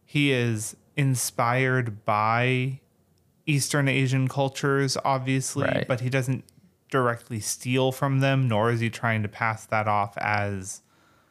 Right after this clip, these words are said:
Speaker 1: um, you know, real kanji or anything
Speaker 2: Right.
Speaker 1: like that. So I'm,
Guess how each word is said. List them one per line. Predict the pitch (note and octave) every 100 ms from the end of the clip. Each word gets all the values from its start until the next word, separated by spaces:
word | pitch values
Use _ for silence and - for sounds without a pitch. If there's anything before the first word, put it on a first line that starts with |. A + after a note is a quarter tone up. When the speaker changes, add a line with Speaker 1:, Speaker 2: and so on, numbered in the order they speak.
| _ _ _ _ _ _ _ -
Speaker 1:
um, | B2+ G#2 D#2+ G1+ - - - _ _ _ _ _ _ _ _ _
you | E3
know, | C#3 A2+
real | A#2+ C3 B2+
kanji | - B2 B2 B2 B2+ B2
or | B2+
anything | B2+
Speaker 2:
Right. | A#2 E2+
Speaker 1:
like | G#2 A#2+ C#3
that. | C3+ C3 -
So | - - B2 A2 G#2+ -
I'm, | A2+ A#2 A2 G#2+